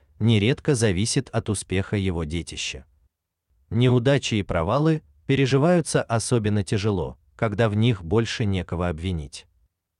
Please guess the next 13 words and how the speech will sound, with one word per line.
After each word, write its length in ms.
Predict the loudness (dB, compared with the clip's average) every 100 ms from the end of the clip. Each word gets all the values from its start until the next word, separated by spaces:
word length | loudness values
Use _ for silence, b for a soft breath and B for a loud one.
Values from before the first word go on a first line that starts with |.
| _ _ -12
Грамотные 720 | -2 2 4 2 2 0 2
основатели 680 | 0 -2 0 2 0 0 -2
компаний 680 | -2 -4 0 2 2 2 -2 _ _
получают 520 | 2 2 4 2 2 2
продуктивные 680 | 0 0 0 -2 0 -2
знания 640 | -2 -2 0 2 0 -2 -12 _
и 140 | -4 -2
импульс 520 | 2 2 4 2 0
двигаться 540 | 0 0 0 0 -2
дальше 540 | 0 0 0 -2 -4 -6 _
из 180 | -2 2
любого 420 | 2 2 2 0
опыта, 600 | -2 -2 -2 -4 -4 -10